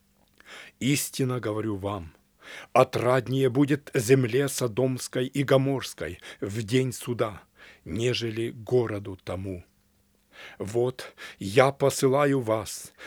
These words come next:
как овец среди волков. Итак, будьте мудры, как змеи, и просты, как голуби. Остерегайтесь же людей,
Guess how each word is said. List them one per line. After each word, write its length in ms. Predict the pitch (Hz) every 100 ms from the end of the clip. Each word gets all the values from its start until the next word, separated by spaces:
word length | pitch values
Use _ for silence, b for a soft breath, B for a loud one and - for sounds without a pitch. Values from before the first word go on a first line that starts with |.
| B
как 320 | - 135 - -
овец 560 | 139 117 131 139 - -
среди 500 | - 123 131 117 127
волков. 640 | 113 113 - 101 90 - _ _ _ -
Итак, 600 | 123 - 98 127 - - B B
будьте 520 | - 113 151 - 160 143
мудры, 520 | 131 156 143 139 131
как 280 | - 135 92
змеи, 560 | 104 117 107 85 - _ B B -
и 140 | 156 170
просты, 800 | - 104 - - 131 123 127 - _
как 300 | - 135 - -
голуби. 720 | 107 123 110 98 95 87 - _ B B B
Остерегайтесь 1000 | 117 123 - 131 131 110 117 110 - 107
же 180 | 104 110
людей, 540 | 110 98 101 90 80